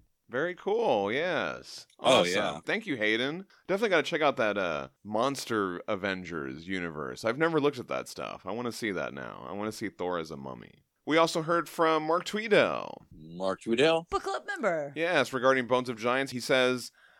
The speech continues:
Speaker 1: "I love how much there is in a Matt Smith comic to look at. He's just so damn readable." All those little details that we pointed
Speaker 2: Oh, yeah,
Speaker 1: out.
Speaker 2: definitely.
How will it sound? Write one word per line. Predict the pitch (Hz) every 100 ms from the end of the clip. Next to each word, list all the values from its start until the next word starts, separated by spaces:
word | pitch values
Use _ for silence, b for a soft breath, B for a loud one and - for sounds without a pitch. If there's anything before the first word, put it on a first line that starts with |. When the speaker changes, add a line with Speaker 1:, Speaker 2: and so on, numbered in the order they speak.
| b -
Speaker 1:
"I | 127
love | 147 151
how | 147
much | 139 139 135
there | 127 135
is | 143
in | 131
a |
Matt | 110 110 104
Smith | - 117
comic | - 147 156 160 151 143 -
to | 123
look | 143 160
at. | 95 57 50 -
He's | 110
just | 110 123 -
so | 131 139
damn | 127 139 120
readable." | 104 107 76 67
All | 60 123
those | 139 151
little | 151
details | 135 131 113 85 82
that |
we | 85
pointed | - 139 110 -
Speaker 2:
Oh, |
yeah, | 101
Speaker 1:
out. | 92
Speaker 2:
definitely. | 98 104 117 90 80